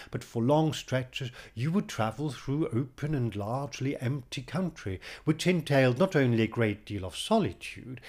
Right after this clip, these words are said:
if you were on your own, and boredom, but also danger. Bandits,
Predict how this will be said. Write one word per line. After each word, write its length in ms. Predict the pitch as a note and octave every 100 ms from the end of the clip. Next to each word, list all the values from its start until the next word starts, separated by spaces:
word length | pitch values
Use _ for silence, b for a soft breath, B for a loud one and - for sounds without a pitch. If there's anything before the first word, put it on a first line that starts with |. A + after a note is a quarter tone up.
| B B
if 260 | A2+ -
you 120 | G#2 F#2
were 240 | G2 F#2+
on 120 | F2
your 220 | E2+ G#2
own, 320 | F#2+ - C3 G2
and 220 | E2 - B B -
boredom, 560 | B2 F#3+ D#3 - A2+ B2+
but 200 | B2+ -
also 480 | F#2+ - - C#3+
danger. 720 | C3 D#3+ G#3+ A3 - - - - B B B _ - -
Bandits, 800 | A2 D3+ D#3 E3 D#3+ - -